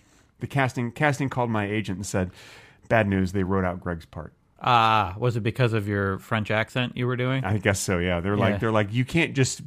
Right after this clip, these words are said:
Speaker 1: add the word French before things and call that a French accent." I'm like, "That's what they do in France."
Speaker 2: Yeah, but the role d-, didn't require you to be French.
Speaker 1: I guess not.
Speaker 2: No. What is American
Speaker 1: Mm.
Speaker 2: Auto? What is that?
Speaker 1: It's a, it's a show that's kinda like The Office, but it takes place in an auto manufacturing facility.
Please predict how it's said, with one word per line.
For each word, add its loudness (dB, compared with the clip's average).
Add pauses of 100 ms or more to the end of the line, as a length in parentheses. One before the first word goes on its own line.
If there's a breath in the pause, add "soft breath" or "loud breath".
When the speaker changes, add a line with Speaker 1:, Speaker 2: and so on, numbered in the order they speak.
(160)
Speaker 1:
add 8
the 2
word 2
French 0
before 0
things -2
and -2
call 2
that 2
a -2
French -4
accent." -2
I'm -10
like, -4 (100)
"That's 4
what -2
they 0
do 0
in 0
France." 4
Speaker 2:
Yeah, 4
but 4
the 4
role 8
d-, -4
didn't 2
require 4
you 4
to -2
be -4
French. -10
Speaker 1:
I 2
guess -6
not. -10
Speaker 2:
No. 2 (280 loud breath)
What 6
is 4
American 4
Speaker 1:
Mm. 2
Speaker 2:
Auto? -2 (720)
What -4
is -4
that? -2 (100)
Speaker 1:
It's 2
a, 8
it's 0
a 6
show 4
that's 0
kinda 4
like 6
The 4
Office, 4
but 2
it -6
takes 0
place 2
in 2
an 0
auto 4
manufacturing -2
facility. -2